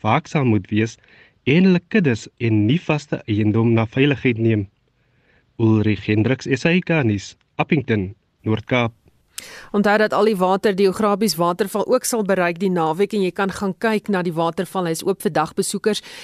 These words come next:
Speaker 2: Jy moet slegs bespreek as jy daar wil oornag. Die Suid-Afrikaanse Nasionale Weerdiens voorspel dat die reënweer wat tans oor groot gedeeltes van die land heers, nog vir 'n wyle gaan voortduur. 'n Weervoorspeller van die Weerdiens, Brancy Bulow, verduidelik die reën veroorsaak of dat die reën veroorsaak word deur baie vog in die lug.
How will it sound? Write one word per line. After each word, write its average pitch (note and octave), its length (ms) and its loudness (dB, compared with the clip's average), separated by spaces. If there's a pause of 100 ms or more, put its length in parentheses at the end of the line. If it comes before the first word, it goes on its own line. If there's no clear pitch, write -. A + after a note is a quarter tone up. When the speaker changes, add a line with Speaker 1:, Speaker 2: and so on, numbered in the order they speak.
Speaker 2:
Jy F3+ 80 -2
moet G3+ 100 2
slegs C4 280 0
bespreek B3 480 0
as F#3+ 100 -2
jy F#3+ 80 -4
daar E3 220 -4
wil F3+ 220 -2
oornag. C#3 540 -6 (180)
Die - 480 -18
Suid-Afrikaanse D4+ 560 0
Nasionale A#3 560 2
Weerdiens G3+ 480 0
voorspel G#3 480 0
dat G3 100 2
die F#3+ 140 0
reënweer G#3 560 2
wat F#3 180 -4
tans G#3+ 280 0
oor G3 100 0
groot A3 240 -2
gedeeltes F#3 420 -2
van G3 100 -2
die F3+ 80 0
land E3+ 280 -2
heers, F3 320 0
nog F3+ 200 -2
vir B3 120 -2
'n G#3+ 80 -4
wyle F#3 240 0
gaan F#3+ 180 -4
voortduur. F3 540 -2 (400)
'n A3 100 0
Weervoorspeller B3 680 0
van C4 220 -2
die B3 100 2
Weerdiens, F3+ 720 0
Brancy F3 400 -2
Bulow, E3+ 320 0
verduidelik F3 640 -2
die F3 240 -2
reën E3+ 260 -2
veroorsaak D#3+ 540 -6
of C3 120 -10
dat E3+ 140 -6
die F#3 80 0
reën C#3+ 180 -4
veroorsaak C3 380 -8
word C#3+ 160 -10
deur C#3+ 160 -8
baie D#3 260 -4
vog - 420 -8
in D3+ 100 -6
die C3 100 -6
lug. - 320 -12